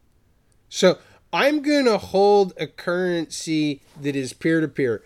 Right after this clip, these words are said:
Me and you agreeing that we want money and a currency to conduct and share our goods and values in a fair way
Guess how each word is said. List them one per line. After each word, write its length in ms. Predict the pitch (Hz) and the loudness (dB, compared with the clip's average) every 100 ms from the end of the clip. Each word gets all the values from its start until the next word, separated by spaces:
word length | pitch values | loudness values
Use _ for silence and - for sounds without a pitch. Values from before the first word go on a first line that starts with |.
| _ _ - | _ _ -12
Me 640 | 131 143 180 208 214 214 - | -4 2 4 4 2 -2 -2
and 280 | 180 170 | -2 -2
you 560 | 139 147 165 143 131 113 - | -4 -2 2 2 0 -6 -8
agreeing 760 | 139 117 143 170 165 147 131 | -10 -6 0 2 4 2 -2
that 200 | 117 143 | -4 -4
we 160 | 147 151 | 0 0
want 340 | 147 151 147 | 2 0 -2
money 680 | 143 135 143 160 170 180 175 _ _ _ | -4 -2 -2 0 0 0 -4 _ _ _
and 120 | 139 | -8
a 100 | 123 | -6
currency 800 | - 147 156 151 - 160 156 151 _ _ _ | -6 -2 -2 -2 -4 0 0 -4 _ _ _
to 140 | - 131 | -8 -6
conduct 600 | 135 113 135 135 - - | -6 -6 -4 -4 -6 -10
and 160 | 139 | -10
share 300 | 117 135 127 | -6 -2 -2
our 120 | 123 120 | -2 -4
goods 320 | 117 131 123 | -4 -4 -4
and 140 | 123 | -8
values 460 | 113 117 127 127 120 | -6 -4 -2 -4 -4
in 80 | 120 | -8
a 60 | |
fair 320 | 104 - 131 135 | -6 -2 0 2
way 440 | 127 131 139 147 | 2 2 0 -4